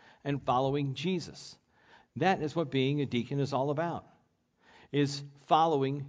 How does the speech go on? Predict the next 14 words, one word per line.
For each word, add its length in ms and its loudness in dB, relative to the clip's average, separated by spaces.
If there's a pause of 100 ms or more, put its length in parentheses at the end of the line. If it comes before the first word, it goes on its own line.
Jesus 480 -2
Christ. 500 -8 (1040)
The 100 2
deacons 580 0
in, 400 -4 (100)
in 200 -4
Paul's 320 0
day, 260 0
in, 180 -2
in, 460 -8 (140)
in 180 -6
Peter's 360 -2
day, 280 0
in, 240 -4